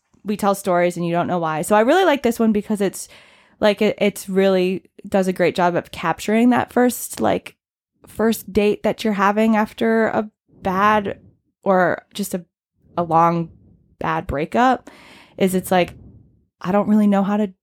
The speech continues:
do this anymore. I'm telling sort, like, I'm not usually this shy.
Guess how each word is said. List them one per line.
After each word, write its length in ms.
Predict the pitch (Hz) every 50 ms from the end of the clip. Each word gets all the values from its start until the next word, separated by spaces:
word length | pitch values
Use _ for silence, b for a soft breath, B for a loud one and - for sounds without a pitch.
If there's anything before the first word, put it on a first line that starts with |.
| _ _ _ -
do 180 | - 180 180
this 300 | 185 208 233 247 240 -
anymore. 720 | 247 247 254 254 262 254 254 254 254 254 254 254 254 247 - -
I'm 200 | 185 190 190 180
telling 340 | - - 214 214 214 214
sort, 300 | 202 - - 208 202 -
like, 160 | - 190 185 185
I'm 100 | 180 185
not 200 | 185 190 - -
usually 360 | 190 196 196 - 190 190 190
this 340 | 175 175 170 170 - - - b b b b b b b b b b b b
shy. 800 | - - - 208 202 214 220 214 214 214 214 214 208 202 196